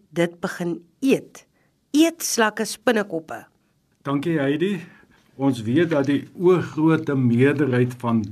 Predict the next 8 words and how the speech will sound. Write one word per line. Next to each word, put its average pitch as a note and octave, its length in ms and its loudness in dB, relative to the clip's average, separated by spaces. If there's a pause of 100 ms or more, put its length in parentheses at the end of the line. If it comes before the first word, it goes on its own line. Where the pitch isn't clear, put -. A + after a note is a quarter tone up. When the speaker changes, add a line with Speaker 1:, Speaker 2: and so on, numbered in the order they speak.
Speaker 2:
dopslakke C#3+ 720 -2
en A2 300 -2 (280)
naakte A#2+ 500 0
slakke, D#3 540 0 (640)
hulle A#2+ 460 2
is - 220 0 (140)
herbivore, B2+ 840 2 (560)
plantvreters. C3+ 960 2